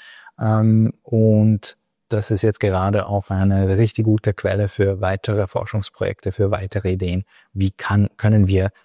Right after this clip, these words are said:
die Praxis mit der modernen Molekular-, Molekularbiologie verbinden?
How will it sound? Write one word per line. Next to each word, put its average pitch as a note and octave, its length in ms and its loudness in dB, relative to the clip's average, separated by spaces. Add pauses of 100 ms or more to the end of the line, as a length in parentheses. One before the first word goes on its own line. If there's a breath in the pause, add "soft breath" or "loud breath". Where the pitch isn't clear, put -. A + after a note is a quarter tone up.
die A2 80 2
Praxis - 540 -2
mit G2+ 240 2
der F#2+ 220 0 (120)
modernen G2+ 500 4
Molekular-, F#2+ 520 2 (100)
Molekularbiologie F#2+ 1040 0
verbinden? G#2+ 580 0